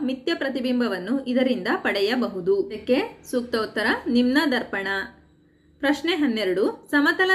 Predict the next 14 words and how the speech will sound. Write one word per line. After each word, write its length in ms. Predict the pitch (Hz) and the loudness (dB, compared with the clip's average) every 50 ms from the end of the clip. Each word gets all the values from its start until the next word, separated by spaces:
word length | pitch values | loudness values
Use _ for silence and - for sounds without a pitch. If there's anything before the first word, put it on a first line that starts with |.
| 330 | 2
ದರ್ಪಣದಲ್ಲಿ 760 | 285 277 277 - 285 277 269 262 240 214 190 185 185 214 285 359 247 | 0 -2 -2 -2 -2 -2 -2 0 0 0 0 0 0 -2 -2 -2 -4
ಡೇವಿಡ್ 720 | 240 214 214 208 190 208 254 294 311 - - - _ _ - | -4 -6 -6 -4 -2 0 0 0 -2 -4 -8 -20 _ _ -4
ತನ್ನ 180 | 262 262 277 285 | -2 0 0 0
ಪ್ರತಿಬಿಂಬವನ್ನು 760 | 247 247 254 240 285 277 339 339 320 349 320 285 226 240 285 | 0 -2 -2 0 0 0 0 2 2 2 0 0 0 0 -2
ವೀಕ್ಷಿಸುತ್ತಿದ್ದಾನೆ. 1200 | 349 247 240 247 254 240 240 294 339 - - 254 208 185 214 202 196 190 202 208 208 - - - - - - 233 | -2 -2 -2 -4 -4 -4 -2 -2 -2 -2 -2 -4 -2 -2 0 0 0 -2 -4 -8 -10 -10 -14 -18 -18 -12 -2 2
ದರ್ಪಣ 380 | 254 277 302 294 - 359 370 381 392 | 2 2 2 2 0 0 0 0 0
ಮತ್ತು 320 | 381 339 277 240 - 302 - | 0 -2 -4 -4 -4 -6 -4
ಪ್ರತಿಬಿಂಬಗಳ 640 | - 254 254 262 247 269 294 302 294 294 277 269 269 262 | -4 -4 -4 -4 -2 -2 0 0 0 0 0 0 0 0
ನಡುವಣ 360 | 240 220 220 214 220 214 214 220 220 - | 0 -2 -2 -4 -4 -4 -4 -4 -2 0
ದೂರ 160 | 196 190 180 214 269 | 0 0 0 0 0
ನಾಲ್ಕು 400 | 330 247 214 214 247 285 - 330 | 0 2 2 2 2 0 0 0
ಮೀಟರ್. 480 | 294 254 214 190 - 214 202 196 190 - - - - - _ _ _ - - - - - - - 233 | 0 0 -2 -2 -4 -4 -2 -2 -4 -6 -10 -18 -20 -20 _ _ _ -20 -20 -20 -20 -20 -18 -2 4
ಡೇವಿಡ್ 440 | 254 269 294 294 349 370 320 254 233 | 6 6 6 6 4 0 0 0 -2
ದರ್ಪಣದ 460 | 226 226 - - 277 277 277 277 254 | -4 -4 -4 -4 -2 -2 0 0 -2